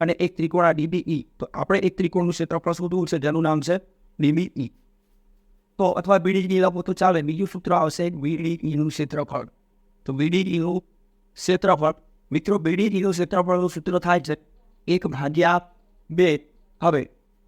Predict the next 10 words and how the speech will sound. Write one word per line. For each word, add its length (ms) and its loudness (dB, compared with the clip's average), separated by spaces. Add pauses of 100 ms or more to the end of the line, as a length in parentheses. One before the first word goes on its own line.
(760)
આ 160 4
ત્રિકોણની 420 0
અંદર 180 2
વાત 240 2
કરશું 240 -4
તો 60 0
આખું 340 -6
ત્રિકોણ 240 -2
આખું 240 0
લેવાશે. 360 0